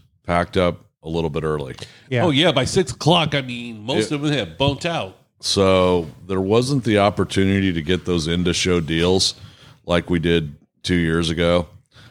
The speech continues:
Speaker 1: So when, when I did my original count, I was surprised. And then it dawned on me that I didn't count any of the boxes I bought. So I'm at about five fifty is where I'm at.
Speaker 3: Yeah,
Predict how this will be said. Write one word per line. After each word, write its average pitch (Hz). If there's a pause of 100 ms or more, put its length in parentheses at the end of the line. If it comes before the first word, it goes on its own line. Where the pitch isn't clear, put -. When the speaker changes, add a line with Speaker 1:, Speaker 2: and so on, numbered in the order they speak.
(120)
Speaker 1:
So 85 (1300)
when, 95 (220)
when 113
I 127
did 135
my 104
original 95
count, 98
I 82
was 78
surprised. 80 (320)
And 90
then 104
it 82
dawned 92
on 85
me 82
that 80
I 82
didn't 82
count 85
any 82
of 76
the 76
boxes 82
I 87
bought. 87 (1080)
So 87
I'm 113
at 110
about 92
five 80
fifty - (460)
is 78
where 73
I'm 67
at. 62 (1400)
Speaker 3:
Yeah, 90